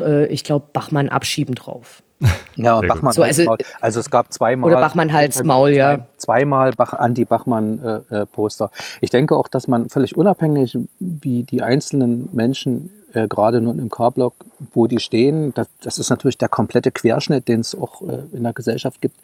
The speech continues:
Speaker 2: äh, dass da ein feines Gefühl entwickelt, äh, oder vorhanden ist, wenn man f-, von wem auch immer vereinnahmt wird. Also das wird, äh, f-, komplett abgelehnt, ne? Also, und das finde ich,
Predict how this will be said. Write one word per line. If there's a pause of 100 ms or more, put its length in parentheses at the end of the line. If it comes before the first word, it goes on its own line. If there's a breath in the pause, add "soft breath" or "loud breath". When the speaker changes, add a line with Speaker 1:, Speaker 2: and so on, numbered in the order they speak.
(480 loud breath)
Speaker 2:
äh,
dass
da
ein
feines
Gefühl
entwickelt,
äh,
oder
vorhanden
ist, (260 loud breath)
wenn
man
f-, (140)
von
wem
auch
immer
vereinnahmt
wird.
Also
das
wird, (180)
äh,
f-,
komplett
abgelehnt,
ne?
Also,
und
das
finde
ich,